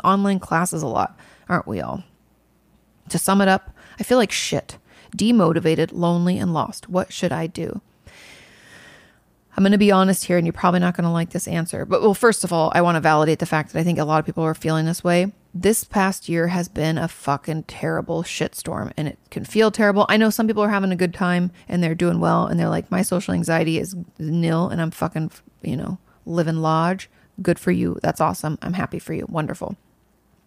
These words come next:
But for a vast majority of people, it's been a shitstorm, and we are exhausted, and we've been in our stress response for a really long time. And so there's depression, there's anxiety, there's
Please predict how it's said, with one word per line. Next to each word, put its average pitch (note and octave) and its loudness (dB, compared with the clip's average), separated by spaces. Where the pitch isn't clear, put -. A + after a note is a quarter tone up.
But F3+ 2
for F3+ 0
a - 2
vast F3 0
majority F#3+ 2
of - -8
people, F#3 2
it's F#3 -2
been G3+ 2
a - 2
shitstorm, D3 -2
and F3 2
we F3+ 2
are F3+ 4
exhausted, F3 2
and D#3+ 0
we've E3+ 2
been F3 2
in F3 2
our F3 0
stress F3+ -2
response F3 -2
for - -2
a E3+ 2
really E3+ 4
long E3+ 2
time. D#3 -6
And D#3 -6
so E3+ -6
there's E3 -2
depression, F3 -2
there's E3 0
anxiety, D#3+ 0
there's D#3+ -4